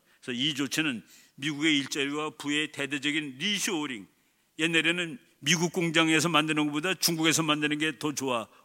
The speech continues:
오프쇼어링입니다. 쇼, 바다,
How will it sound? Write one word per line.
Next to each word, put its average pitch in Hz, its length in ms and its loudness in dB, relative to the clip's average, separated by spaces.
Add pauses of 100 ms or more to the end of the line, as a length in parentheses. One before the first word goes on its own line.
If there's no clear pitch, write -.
오프쇼어링입니다. 156 1160 4 (640)
쇼, 135 400 -2
바다, 143 420 4